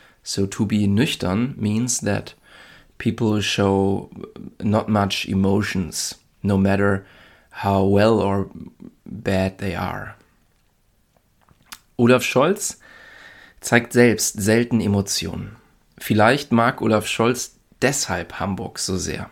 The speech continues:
Olaf Scholz spricht viele Sprachen, aber Deutsch ist seine Lieblingssprache. Er spricht auch Englisch,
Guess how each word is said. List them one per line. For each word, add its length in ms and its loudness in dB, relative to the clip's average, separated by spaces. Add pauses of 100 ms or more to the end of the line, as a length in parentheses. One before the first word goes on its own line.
(1800)
Olaf 320 4
Scholz 580 0 (240)
spricht 600 -4
viele 500 2
Sprachen, 840 -6 (160)
aber 260 2
Deutsch 520 0
ist 280 -4
seine 240 0
Lieblingssprache. 1080 -6 (580)
Er 120 -2
spricht 340 -4
auch 140 -6
Englisch, 500 0